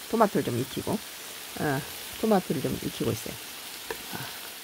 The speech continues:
토마토를 좀 익히고, 네. 그래서, 어, 전복, 새우, 예, 애호박, 또 생선살, 동태를 이렇게, 동태살 이렇게 버터에다 좀 볶는 중이에요. 예,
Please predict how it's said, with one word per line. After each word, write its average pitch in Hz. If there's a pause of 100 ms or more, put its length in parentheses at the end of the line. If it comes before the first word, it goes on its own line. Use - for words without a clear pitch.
(520)
토마토를 214
좀 143
익히고, 165 (420)
네. 135 (440)
그래서, 202 (440)
어, 139 (240)
전복, 262 (540)
새우, 214 (680)
예, 170
애호박, 254 (420)
또 185
생선살, 311 (160)
동태를 262
이렇게, 123 (320)
동태살 226
이렇게 131
버터에다 180
좀 120
볶는 139
중이에요. - (960)
예, -